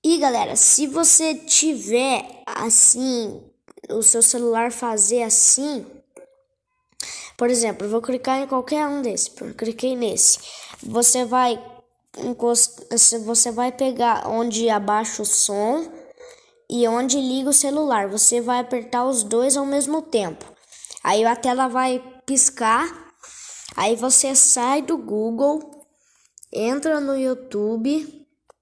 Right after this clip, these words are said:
beleza? Aí você clica aqui em editar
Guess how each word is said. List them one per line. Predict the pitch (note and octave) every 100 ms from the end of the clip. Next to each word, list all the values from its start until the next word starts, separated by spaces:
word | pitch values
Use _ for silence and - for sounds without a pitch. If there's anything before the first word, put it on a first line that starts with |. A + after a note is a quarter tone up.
| _ _ _ _ - - - - -
beleza? | A3 G#3 G#3 G#3+ B3 D4 - - - - - -
Aí | A3+
você | A#3 B3+ - D4 - -
clica | C4+ C4+ C4+
aqui | B3 - C4+ D4 C#4+
em | B3 A#3+ B3+
editar | B3+ C4+ - - B3 C4+